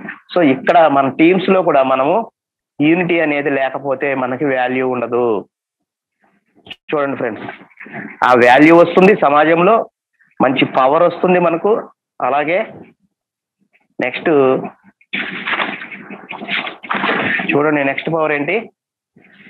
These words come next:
Power of submission. ఈ power of submission అనేది నిజంగా ఫ్రెండ్స్, నేను రాత్రి ఈ సబ్జెక్ట్ మీద ఒక మంచి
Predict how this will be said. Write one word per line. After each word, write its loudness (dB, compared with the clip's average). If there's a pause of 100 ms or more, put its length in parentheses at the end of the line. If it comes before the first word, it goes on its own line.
(140)
Power 0
of 0 (160)
submission. -4 (1400)
ఈ 4
power 4
of -2 (120)
submission 0
అనేది 0 (1400)
నిజంగా 2
ఫ్రెండ్స్, 0 (160)
నేను 2 (640)
రాత్రి 0 (720)
ఈ 4 (120)
సబ్జెక్ట్ -2
మీద -2 (920)
ఒక -2
మంచి -2